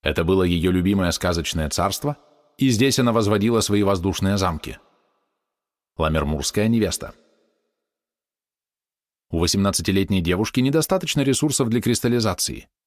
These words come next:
Вынашиваемые ею желания слишком ограничены ее малым жизненным опытом, поэтому она не в состоянии любить с такой же страстью, как двадцативосьмилетняя женщина. Сегодня вечером я изложил эту концепцию одной умной женщине, которая утверждает обратное.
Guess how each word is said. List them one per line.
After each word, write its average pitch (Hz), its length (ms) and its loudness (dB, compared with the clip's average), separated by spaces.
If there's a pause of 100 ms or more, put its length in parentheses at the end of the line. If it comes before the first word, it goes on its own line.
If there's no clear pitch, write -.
(480)
Вынашиваемые 98 800 2
ею 98 220 4
желания 98 400 2
слишком 101 380 0
ограничены 101 500 2
ее 101 240 2
малым 107 320 2
жизненным 120 460 2
опытом, 104 400 -4 (720)
поэтому 170 380 4
она 165 140 4
не 160 120 4
в - 60 -4
состоянии 151 560 2
любить 120 280 2
с - 40 -2
такой 123 260 2
же 110 120 2
страстью, 143 400 0
как 113 140 2
двадцативосьмилетняя 101 920 2
женщина. 98 480 -4 (1200)
Сегодня 156 360 2
вечером 175 300 2
я 147 180 4
изложил 135 380 4
эту 117 120 0
концепцию 143 680 0
одной 117 360 0
умной 110 300 2
женщине, 139 400 0
которая 113 320 0
утверждает 104 560 0
обратное. 101 520 -4